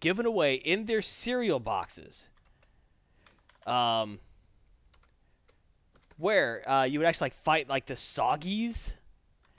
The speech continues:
Uh, wow. Chex, let me get the, uh, right name of the game. It's actually semi-famous now. Um, Ch-, uh, was it Chex Quest?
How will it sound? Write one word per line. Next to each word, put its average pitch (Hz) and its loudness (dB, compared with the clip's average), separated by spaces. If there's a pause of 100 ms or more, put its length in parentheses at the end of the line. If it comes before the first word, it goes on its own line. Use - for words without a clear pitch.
(480)
Uh, 104 -4 (200)
wow. 131 -4
Chex, - -10
let 147 -6
me 139 -4
get 135 -6
the, 131 -2
uh, 117 -2 (560)
right 123 -6
name 131 -2
of 120 -6
the 117 -6
game. 110 -4 (320)
It's 165 -4
actually 277 2
semi-famous 160 -2
now. 82 -8 (540)
Um, 107 -2 (340)
Ch-, - -8
uh, 123 0
was 120 -12
it 110 -18
Chex - -4
Quest? - -8